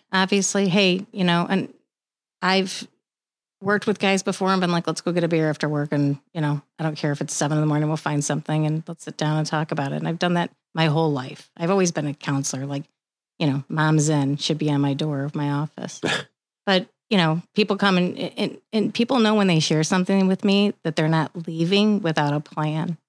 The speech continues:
Speaker 1: You know, if you come and say, "I'm going through a really hard time," you know, "Okay, well, what are we gonna do about it together?" If a friend comes to you and say, "I'm having a hard time,"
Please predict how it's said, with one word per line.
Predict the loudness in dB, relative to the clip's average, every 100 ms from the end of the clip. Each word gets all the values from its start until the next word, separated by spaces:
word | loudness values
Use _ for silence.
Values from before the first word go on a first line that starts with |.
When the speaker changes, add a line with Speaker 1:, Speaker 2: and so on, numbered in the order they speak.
| _ -6
Speaker 1:
You | -2
know, | 0 0
if | 0
you | -2
come | 0 0
and | 2
say, | 0
"I'm | 0
going | 2 0
through | 0 0
a |
really | 2 2
hard | 2 0
time," | 0 0 2 2 0 _ _ _ -4
you | 0
know, | 2 2
"Okay, | -2 0 2 2
well, | 2 0
what | 0 2
are | 2
we |
gonna | 4 2
do | 2 0
about | 0 -4 -6
it | -8
together?" | -4 0 0 0 -4 -8 _ _ -6
If | -2
a | 0
friend | 2 2
comes | 2 2 2
to |
you | 2
and |
say, | 2 0 0 _ 0
"I'm | 4
having | 4 4
a | 4
hard | 2 0
time," | 0 2 2